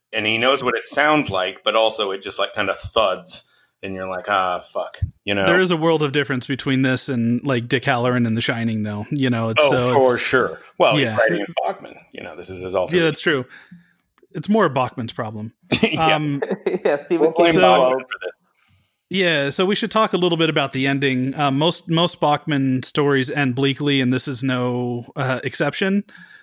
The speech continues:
Speaker 2: Um, Y-, so I'm kinda glad the movie didn't end this way, because the story ends with, uh,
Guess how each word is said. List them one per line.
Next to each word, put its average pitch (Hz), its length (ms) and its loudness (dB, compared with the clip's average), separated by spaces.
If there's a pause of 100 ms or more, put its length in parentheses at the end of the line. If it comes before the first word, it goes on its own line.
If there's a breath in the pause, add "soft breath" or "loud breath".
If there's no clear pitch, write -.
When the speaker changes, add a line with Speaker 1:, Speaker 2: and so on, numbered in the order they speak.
(160 loud breath)
Speaker 2:
Um, 151 580 0 (1120 soft breath)
Y-, 196 480 -8
so 202 260 2
I'm 185 120 2
kinda 240 240 0
glad 175 340 2
the 175 60 0
movie 180 300 2
didn't 185 260 0
end 185 180 0
this 196 180 0
way, 208 180 2
because 160 380 0
the 151 140 0
story 180 440 2
ends 156 260 0
with, 139 320 -2
uh, 131 540 0